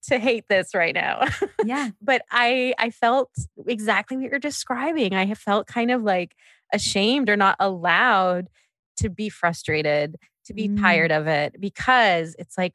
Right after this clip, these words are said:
Speaker 1: "But she's here," and it's not like I'm wishing for the alternative. But of course you're not. Like, you can, you can be
Speaker 2: No.
Speaker 1: annoyed with your husband, and, and that doesn't mean you don't want your husband <laughs> around.
Speaker 2: Yeah.
Speaker 1: Right? So yeah, it's that, this, that dan-, it's that, the way of things dancing together.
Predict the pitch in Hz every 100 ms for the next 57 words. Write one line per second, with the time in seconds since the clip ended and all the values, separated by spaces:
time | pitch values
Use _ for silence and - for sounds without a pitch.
0 | _ - - 208 190 123 247 226 190 175
1 | - 175 170 - 196 - 175 160 _ _
2 | _ _ _ _ _ - 214 196 202 -
3 | 196 180 190 175 170 - 226 190 160 180
4 | 240 - 392 - 185 156 165 - 220 233
5 | 214 - _ - 269 247 247 196 214 202
6 | - 180 190 180 170 165 165 - 170 151
7 | 180 208 180 185 165 165 - 165 160 151
8 | 196 208 233 220 - 311 - - 330 220
9 | 175 - - - 311 220 226 - 160 -
10 | - 254 277 285 - 254 208 - 214 -
11 | 208 202 214 214 - 220 208 - _ _
12 | 202 208 214 202 - 226 208 196 180 202
13 | - 185 - 160 147 147 147